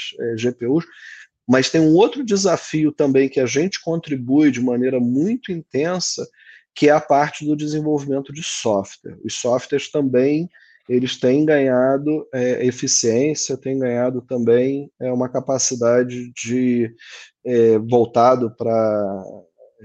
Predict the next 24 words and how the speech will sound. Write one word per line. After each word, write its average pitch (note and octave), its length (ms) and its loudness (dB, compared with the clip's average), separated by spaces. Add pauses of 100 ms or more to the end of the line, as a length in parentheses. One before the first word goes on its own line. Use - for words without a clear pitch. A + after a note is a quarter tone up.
(140)
acelerar C3+ 720 4
esse C#3 240 -2
processamento, B2+ 840 -2
essa, A#2+ 380 -4
essa A#2 200 0
velocidade C3+ 840 2
da C3 100 0
resposta. B2 580 -6
Porque - 160 -20
quando D#3 120 0
eu E3+ 80 2
falo B2 420 2 (400)
de A#2+ 100 -2
conversar C#3 540 2
com C#3+ 140 -6
uma B2 100 2
máquina, C3 540 0
né, C3+ 160 0
imagina A#2+ 340 -4
eu B2 40 -8
conversar B2 480 -4
com B2+ 180 -8
um A#2+ 80 -2
avatar, C3+ 640 0